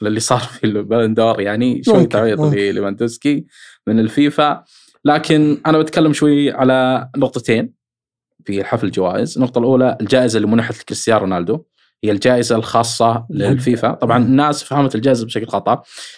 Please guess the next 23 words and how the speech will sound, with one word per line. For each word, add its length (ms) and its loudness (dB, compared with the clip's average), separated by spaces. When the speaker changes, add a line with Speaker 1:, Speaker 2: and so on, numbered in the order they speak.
Speaker 1:
هي 60 6
الجائزة 320 2
السابقًا 380 0
كانت 240 0
موجودة، 360 0
لكن 420 0
كان 260 0
اسمها 440 0
جائزة 560 0
رئيس 340 0
اتحاد 300 -2
دولي 320 2
لكرة 320 -4
القدم. 400 0
تم 160 4
تغيير 280 2
اسم 180 0
الجائزة 380 2
هذه 60 2
السنة 280 0
وصارت 400 -2
جائزة 280 2
خاصة، 540 0